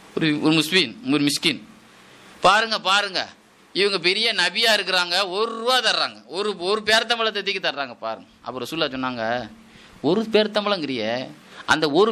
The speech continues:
பேரத்தம்பளத்துல எத்தனை அணு அளவு இருக்கு தெரியுமா? அந்த ஒரு பேரத்தம்பளத்துல எத்தனையோ அணு." "ஒமையாமல் மிஸ்கால தர்ரத்தின் ஹைரன் யரா,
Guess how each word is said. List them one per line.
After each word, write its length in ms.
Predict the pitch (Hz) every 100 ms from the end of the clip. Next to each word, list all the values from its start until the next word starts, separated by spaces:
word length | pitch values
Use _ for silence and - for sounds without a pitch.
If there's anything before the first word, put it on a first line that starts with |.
| 214
பேரத்தம்பளத்துல 680 | 196 226 226 196 196 214 175
எத்தனை 400 | 180 185 247 214
அணு 260 | 190 240 247
அளவு 160 | 226
இருக்கு 200 | 202 185
தெரியுமா? 380 | 185 196 214 202 - - _ _ _ _ - - - - - - - - - -
அந்த 200 | - 151
ஒரு 180 | 156 196
பேரத்தம்பளத்துல 600 | 196 226 233 233 240 233
எத்தனையோ 480 | 208 202 262 254 262
அணு." 280 | 247 233 226
"ஒமையாமல் 720 | 180 196 190 180 165 214 254 220
மிஸ்கால 580 | 196 175 196 233 220 165
தர்ரத்தின் 540 | 185 185 165 214 233 175
ஹைரன் 400 | 240 262 247 202
யரா, 220 | 139 -